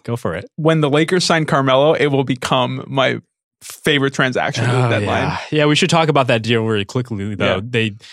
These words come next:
Speaker 1: they basically, the, the Clippers rerouted Mike Muscala and
Speaker 2: Mm-hmm.
Speaker 1: picked up Ivica Zubac, a guy who was in the A D package reportedly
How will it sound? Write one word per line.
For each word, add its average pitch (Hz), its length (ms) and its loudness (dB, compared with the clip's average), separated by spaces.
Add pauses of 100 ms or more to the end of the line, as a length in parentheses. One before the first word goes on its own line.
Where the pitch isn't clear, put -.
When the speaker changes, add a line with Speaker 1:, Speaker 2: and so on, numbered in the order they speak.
Speaker 1:
they 120 80 -2
basically, 120 680 0
the, 113 180 0
the 123 240 -2
Clippers 131 440 0
rerouted 117 520 0
Mike 107 280 0
Muscala 110 680 0 (260)
and 131 140 0
Speaker 2:
Mm-hmm. 127 80 -2
Speaker 1:
picked 143 200 -2
up 135 100 0
Ivica 123 360 0
Zubac, 107 460 0
a 113 60 0
guy 127 240 0
who 139 80 0
was 127 140 0
in 139 160 2
the 123 200 0
A 120 60 2
D 113 140 -2
package 117 420 -2
reportedly 98 720 -2